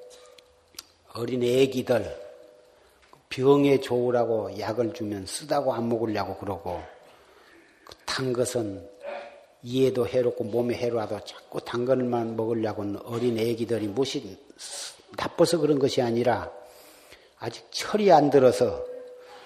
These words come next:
그, 그래서 그런 거와 마찬가지죠. 나이는 사십, 오십 먹었어도 아직 철이 덜, 음, 들어서 그런 것인지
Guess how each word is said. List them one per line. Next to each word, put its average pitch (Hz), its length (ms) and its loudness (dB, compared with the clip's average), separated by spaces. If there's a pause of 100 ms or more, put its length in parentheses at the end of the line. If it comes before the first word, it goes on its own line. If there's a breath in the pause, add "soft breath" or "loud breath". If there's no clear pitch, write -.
(260 loud breath)
그, 123 720 -6
그래서 151 380 -4
그런 147 260 0
거와 123 200 4
마찬가지죠. 98 760 -8 (600 loud breath)
나이는 147 520 4
사십, 131 600 -6
오십 120 300 -6
먹었어도 104 680 -6 (800 loud breath)
아직 - 380 -6 (300)
철이 170 440 -6
덜, 131 180 -2 (1300)
음, 107 360 -10
들어서 104 540 -6 (520 loud breath)
그런 113 280 -2
것인지 101 640 -8